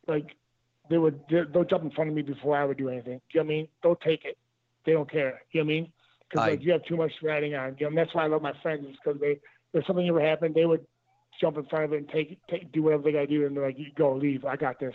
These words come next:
Speaker 1: You know, like, that's why I love my friends.
Speaker 2: Absolutely. That's the way it should be, and I'm with you. If anybody touched my loved ones, as the saying goes, without going into dissertation, been there, done that. And it's not a pretty situation. But you know what? You gotta
Speaker 1: Yeah.
Speaker 2: protect who you love,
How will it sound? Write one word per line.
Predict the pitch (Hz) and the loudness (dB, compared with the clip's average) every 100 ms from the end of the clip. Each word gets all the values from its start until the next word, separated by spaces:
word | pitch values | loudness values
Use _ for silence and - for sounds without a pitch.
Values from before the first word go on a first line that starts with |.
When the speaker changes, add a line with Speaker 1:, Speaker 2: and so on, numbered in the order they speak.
| - | -6
Speaker 1:
You | 147 | -6
know, | 139 151 | -4 -6
like, | 143 - | -10 -4
that's | 160 160 | -2 2
why | 165 | 4
I | |
love | 151 | 4
my | 143 - | 2 -4
friends. | 147 127 _ _ _ _ _ _ _ | -8 -8 _ _ _ _ _ _ _
Speaker 2:
Absolutely. | 120 120 - 120 113 107 _ _ 110 | -2 -2 -2 0 0 -4 _ _ -10
That's | 95 95 | -8 -4
the | |
way | 104 95 | -2 -2
it | |
should | - 107 85 | -2 -4 0
be, | 92 | 2
and | 90 | 2
I'm | 90 | 2
with | 101 - | 0 0
you. | 98 | 0
If | 90 | 2
anybody | 92 85 90 | 0 0 -2
touched | 87 92 - | 0 -2 -2
my | 87 85 | -4 -2
loved | 82 85 78 | 0 0 0
ones, | 80 78 73 80 | -4 -4 -6 -8
as | 76 | -6
the | |
saying | - 101 87 85 | -2 0 0 2
goes, | 87 80 | 0 0
without | 82 78 | -2 -2
going | 85 82 | -2 -2
into | 73 73 | -2 -4
dissertation, | 82 78 73 78 73 71 67 _ | -4 -6 -2 -2 -2 -6 -10 _
been | 87 82 | 0 2
there, | 87 87 107 _ | 0 0 -4 _
done | 92 78 | -4 -4
that. | 71 67 - - _ _ | -4 -6 -8 -16 _ _
And | 85 | -6
it's | 80 | -4
not | 95 85 | -2 -2
a | |
pretty | 78 90 76 | -2 -4 -4
situation. | 90 - 78 71 69 60 57 | -6 -4 -4 -4 -6 -10 -6
But | 90 78 | -4 -2
you | |
know | 92 92 | 0 2
what? | 95 92 | 0 -2
You | 80 | -4
gotta | 85 | -4
Speaker 1:
Yeah. | - | -6
Speaker 2:
protect | 87 92 87 - | -8 -6 -6 -4
who | |
you | 98 117 | -4 0
love, | 104 58 | -2 -4